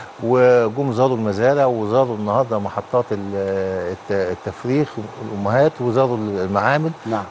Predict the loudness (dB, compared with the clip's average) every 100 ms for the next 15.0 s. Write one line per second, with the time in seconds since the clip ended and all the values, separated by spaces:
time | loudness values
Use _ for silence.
0 | -4 -2 2 2 2 -4 -4 -4 -4 -4
1 | -4 -4 -4 -4 -4 -6 -4 -2 0 0
2 | 0 0 0 -2 -2 -4 -2 -4 -2 -2
3 | -2 2 2 2 0 0 2 2 2 0
4 | -2 -2 -4 -8 -8 -8 0 2 4 2
5 | -2 -4 -2 0 -2 -4 -8 -6 -6 -6
6 | -2 -2 -2 -2 -2 0 -2 0 -2 0
7 | 0 0 0 -4 -2 -2 -2 -4 -10 -2
8 | -2 -2 -6 -20 -20 -16 -6 -4 -2 2
9 | 2 2 2 2 0 -10 -8 -8 -8 -6
10 | -4 -2 0 0 0 0 0 -2 0 0
11 | -4 -8 -20 -20 -20 -14 0 2 2 -2
12 | 2 2 2 0 -2 -4 -4 -2 -2 -2
13 | -4 -4 -2 -2 -4 -14 -20 -20 -6 -2
14 | 0 0 0 0 -2 -4 -4 -8 -4 -4